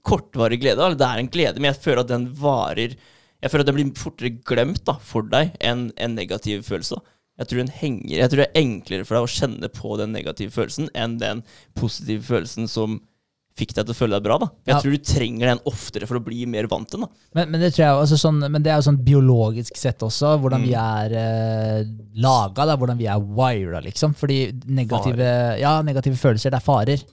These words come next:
Speaker 2: Så
Speaker 1: Mhm.
Speaker 2: du skal, de skal prege deg mer enn de positive følelsene.
Speaker 1: Mm.
Speaker 2: Fordi en negativ opplevelse kan drepe deg, mens ti positive, det er, det er ti positive.
Speaker 1: Ja.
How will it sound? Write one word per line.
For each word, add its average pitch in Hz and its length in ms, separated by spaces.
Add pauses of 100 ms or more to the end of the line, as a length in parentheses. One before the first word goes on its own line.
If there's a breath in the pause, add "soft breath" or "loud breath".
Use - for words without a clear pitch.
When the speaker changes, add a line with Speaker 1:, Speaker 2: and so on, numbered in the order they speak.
Speaker 2:
Så 131 200
Speaker 1:
Mhm. 127 140
Speaker 2:
du 131 80
skal, - 500
de 139 140
skal 156 380
prege 135 260
deg 123 120
mer 117 120
enn 113 80
de 117 60
positive 110 440
følelsene. 110 440
Speaker 1:
Mm. 104 260
Speaker 2:
Fordi 143 200 (180)
en 151 160
negativ 120 380
opplevelse 117 480
kan 127 180
drepe 117 320
deg, 131 140 (280)
mens 131 140
ti 127 200
positive, 110 540
det 123 140
er, 104 400
det 107 120
er 107 80
ti 113 160
positive. 104 440
Speaker 1:
Ja. 98 160